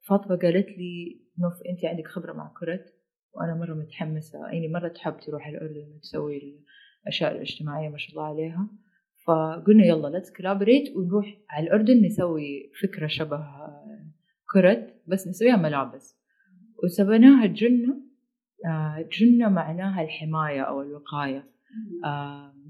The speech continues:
Speaker 1: لأنه أول مرة رحنا مخيم الأزرق للاجئين أنا وفاطمة مع جروب، سألنا المنظمين، آه، في يو إن إتش سي آر ولا المفوضية السامية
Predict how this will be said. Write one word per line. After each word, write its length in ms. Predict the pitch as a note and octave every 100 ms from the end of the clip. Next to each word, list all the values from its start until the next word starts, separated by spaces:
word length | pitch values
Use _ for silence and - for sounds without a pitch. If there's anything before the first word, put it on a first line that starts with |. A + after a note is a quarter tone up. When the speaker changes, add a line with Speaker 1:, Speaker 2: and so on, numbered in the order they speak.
| F#3
Speaker 1:
لأنه 420 | F3 A3 A3 G3+
أول 340 | B3 B3 A3+
مرة 220 | F#3 F#3
رحنا 300 | F3 F#3+ -
مخيم 460 | D3+ D#3 F3+ F3 D3+
الأزرق 500 | D3 - F3 - -
للاجئين 680 | D3 D3 - - F3 F#3 G3+
أنا 100 | E3
وفاطمة 500 | D#3 - D#3+ D#3+ E3+
مع 240 | D3+ C#3+ D#3
جروب، 380 | F3 G3+ D#4+ - _ - - _ _ _ _ -
سألنا 880 | - - A#3+ A#3+ G#3+ F#3 E3+ D3+
المنظمين، 1300 | D3 C#3+ C#3 C#3 C3+ D#3 D#3+ D#3 F3 F3+ E3 D3 D3+
آه، 260 | - C#3+ C#3+
في 160 | - D3+
يو 160 | D#3+
إن 80 | D3+
إتش 160 | D3+ -
سي 160 | -
آر 160 | C#3+ C#3
ولا 140 | C#3
المفوضية 600 | C#3 D3 - D3 D3+ D#3
السامية 500 | C#3 - C#3+ C#3+ D#3